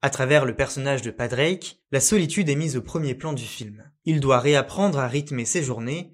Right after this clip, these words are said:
se passer de la compagnie de Colm, ce qu'il n'arrive pas à faire en fin de compte. Explorer la relation entre Padraig et Colm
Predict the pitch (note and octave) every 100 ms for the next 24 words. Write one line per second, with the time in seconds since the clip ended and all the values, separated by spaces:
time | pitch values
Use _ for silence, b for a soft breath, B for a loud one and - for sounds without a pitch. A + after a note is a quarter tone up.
0 | b b b b - C3 E3+ E3 G3 C#3+
1 | B2 D3 C#3+ C3+ C3 A2+ G#2 C#3+ D3+ E3+
2 | E3+ E3 _ _ - - D3+ E3 D#3 C3
3 | B2 - E3+ B2 - C3+ D3+ D3+ - -
4 | D3+ - B2+ A2+ A2+ - - - - D#3+
5 | - E3 G3 A3 B2+ B2+ C3+ C3 F#3+ D3
6 | - B2+ C#3+ C3 D3 D3+ D3 C3+ - D3+
7 | C#3 B2+ A2